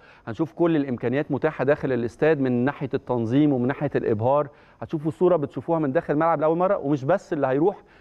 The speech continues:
حتى اللي هيتابع المباريات كمان من، من خلال الشاشات هيشوف نقل مختلف تمامًا. وأتمنى إن شاء الله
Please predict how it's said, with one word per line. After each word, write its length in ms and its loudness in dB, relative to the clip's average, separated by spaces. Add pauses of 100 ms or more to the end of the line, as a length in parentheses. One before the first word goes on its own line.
(140)
حتى 280 -6
اللي 100 0
هيتابع 360 0
المباريات 500 0
كمان 320 -2 (640)
من، 480 2
من 300 2
خلال 260 0
الشاشات 480 0
هيشوف 340 -2
نقل 260 0
مختلف 380 -2
تمامًا. 400 0
وأتمنى 440 0
إن 40 -4
شاء 200 0
الله 240 2